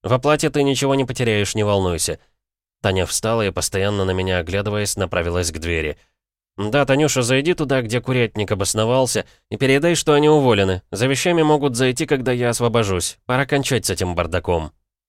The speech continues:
Таня выскочила из кабинета, оставив меня с Алёной наедине. Я же обошёл её и весьма демонстративно открыл каждый ящик её стола.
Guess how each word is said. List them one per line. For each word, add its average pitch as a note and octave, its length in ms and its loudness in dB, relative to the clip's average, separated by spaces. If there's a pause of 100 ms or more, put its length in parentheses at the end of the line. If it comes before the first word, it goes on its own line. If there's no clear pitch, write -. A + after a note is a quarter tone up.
(320)
Таня F#2+ 240 0
выскочила F#2 440 -2
из D#2+ 120 -2
кабинета, F#2 540 -2
оставив F#2 420 -4
меня F#2 300 -4
с - 100 -4
Алёной F2 320 -2
наедине. E2+ 680 -4 (400)
Я B2+ 140 -4
же C3 120 0
обошёл C3 380 2
её C3+ 240 0
и A#2+ 80 0
весьма A2+ 300 0
демонстративно G#2+ 720 -2
открыл G#2+ 280 0
каждый F#2 380 -4
ящик F#2+ 380 -6
её F2+ 280 -4
стола. F2 480 -2